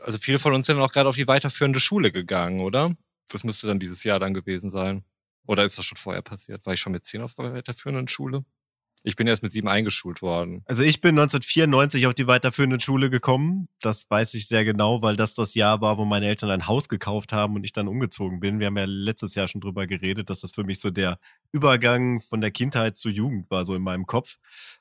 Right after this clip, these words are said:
Speaker 2: Ja, dementsprechend war ich dann am Ende neunzehnhundertfünfundneunzig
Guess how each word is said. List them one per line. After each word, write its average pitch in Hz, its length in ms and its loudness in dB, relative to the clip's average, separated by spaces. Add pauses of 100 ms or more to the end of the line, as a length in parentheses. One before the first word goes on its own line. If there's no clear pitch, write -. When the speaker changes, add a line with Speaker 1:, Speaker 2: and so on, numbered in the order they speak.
(100)
Speaker 2:
Ja, 113 160 2
dementsprechend 127 720 -2
war 120 260 2
ich 123 240 -4
dann 117 180 0
am 110 120 -2
Ende 151 520 0 (100)
neunzehnhundertfünfundneunzig 127 1200 -2